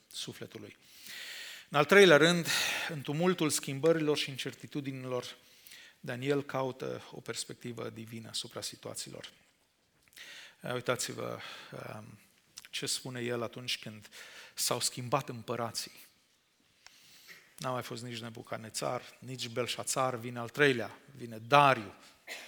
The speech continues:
al lui Stape. Nu știu dacă el a fost. Dar spune el așa:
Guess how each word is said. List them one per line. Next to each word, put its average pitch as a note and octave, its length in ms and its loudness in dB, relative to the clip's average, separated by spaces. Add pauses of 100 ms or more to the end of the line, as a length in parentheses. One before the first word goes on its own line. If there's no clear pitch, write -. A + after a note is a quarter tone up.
al A#2 120 -2
lui A#2+ 120 -2
Stape. - 480 0 (1000)
Nu - 80 -14
știu - 180 -8
dacă A2 120 -8
el G#2+ 120 -8
a - 60 -8
fost. - 320 -6 (480)
Dar C3+ 360 8 (220)
spune C#3+ 360 -2
el C#3 160 4
așa: A#2+ 400 0